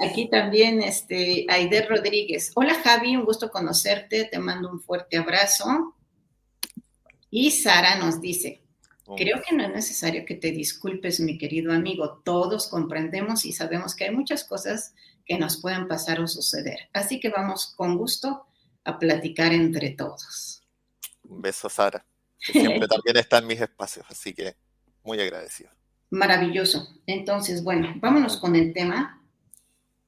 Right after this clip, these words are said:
Speaker 2: Ujú.
Speaker 1: Este, este ser de luz, y en especial que hemos tenido la fortuna de que sea este doce doce,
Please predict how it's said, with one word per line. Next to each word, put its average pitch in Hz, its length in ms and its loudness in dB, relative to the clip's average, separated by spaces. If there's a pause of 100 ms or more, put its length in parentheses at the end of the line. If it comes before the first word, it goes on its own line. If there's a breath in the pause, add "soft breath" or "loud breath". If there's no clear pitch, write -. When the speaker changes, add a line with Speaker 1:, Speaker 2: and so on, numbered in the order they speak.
(140)
Speaker 2:
Ujú. 139 260 -10 (1800)
Speaker 1:
Este, 240 840 2 (320)
este 294 300 0
ser 226 360 0
de 214 140 2
luz, 190 500 0 (560)
y 190 80 -2
en 185 100 -2
especial 185 440 -2
que 220 60 -6
hemos 196 180 -6
tenido 185 320 -4
la 165 160 0
fortuna 170 480 -2
de 165 160 -6
que - 120 -10
sea 180 420 -2 (640)
este - 320 2
doce 196 360 4
doce, 170 560 2